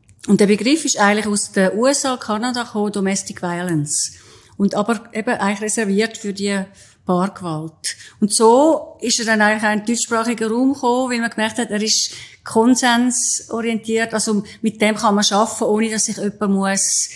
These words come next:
stigmatisiert oder angegriffen fühlen. Aber er verschleiert natürlich das Geschlechterverhältnis, das ist, und auch das Generationenverhältnis eigentlich.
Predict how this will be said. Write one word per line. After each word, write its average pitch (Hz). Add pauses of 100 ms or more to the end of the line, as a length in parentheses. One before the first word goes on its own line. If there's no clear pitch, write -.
(220)
stigmatisiert 202
oder 185
angegriffen 190
fühlen. 165 (420)
Aber 233
er 330
verschleiert 285
natürlich 277
das -
Geschlechterverhältnis, 190
das 226
ist, - (420)
und 226
auch 226
das 254
Generationenverhältnis 233
eigentlich. 175